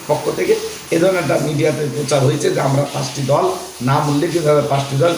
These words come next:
এক প্ল্যাটফর্মে এক ছায়াতলে চলে আসছে। আবার রাজনীতিতে খেলা সামনে দিয়ে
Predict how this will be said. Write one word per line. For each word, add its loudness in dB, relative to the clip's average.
এক -2
প্ল্যাটফর্মে -2
এক 0
ছায়াতলে 2
চলে -2
আসছে। -8
আবার 2
রাজনীতিতে 0
খেলা 2
সামনে 2
দিয়ে 2